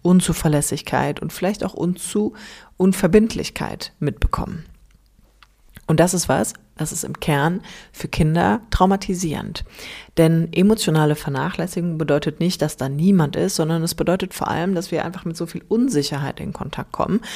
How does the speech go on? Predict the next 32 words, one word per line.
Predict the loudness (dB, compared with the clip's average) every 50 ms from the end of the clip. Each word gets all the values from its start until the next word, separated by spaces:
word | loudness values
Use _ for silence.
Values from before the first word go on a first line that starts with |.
| -12 -12 -14 -12 -4 0
und | 0 0 2 4
dadurch | 4 4 4 4 2 0
natürlich | 0 2 2 0 2 4
automatisch | 4 4 4 4 2 0 2 2 0 0 0 0 0 0 0 -2 -4 -8 -8 -2
unsere | 0 0 0 0 -2 -2
Bedürfnisse | -2 0 0 -2 -2 -2 -4 -4 -2 -4 -4 -4
und | -4 -4
unsere | -6 -6 -8 -8 -10 -8 -6
Wünsche | -4 -4 -4 -2 -2 -4 -4 0
gar | 2 2 4 4 2
nicht | 2 0 -2 -4 -8 -14 -16 -20 -20 -20 -14
vollumfänglich | -6 2 4 6 6 6 4 0 -2 -2 -2 0 0 2 0 0 -2 -2
gestillt | -4 -4 0 2 2 2 2 2
werden | 2 0 2 0 -2 -2
können. | -2 -2 -2 -2 -6 -8 -10 -14 -14 -14 -14 -14 -16 -16 -6 2
Dabei | 2 4 6 6 6
sind | 6 6 6
wir | 6 6
natürlich | 4 4 2 0 -2 0 0 0 -2 -2 -2
maximal | -4 -4 -2 -2 -4 -4 -2 -2 -2
darauf | -2 -4 -4 -4
angewiesen, | -4 -4 -4 -6 -6 -8 -10 -10 -12 -12 -12 -12 -6
dass | -4 -4 -2 -2
da | -2 -4
einfach | -4 -4 -4
erwachsene | -4 -2 -4 -4 -4 -4 -6 -4
Personen | -2 -2 -2 -2 -2 -4 -4 -4
sind, | -4 -2 -2 0 0 0 0 -2 -4 -4
die | -4
auf | -4 -4 -4
uns | -8 -8 -4
eingehen, | -2 -2 0 0 -2 0 0 2 2 2 0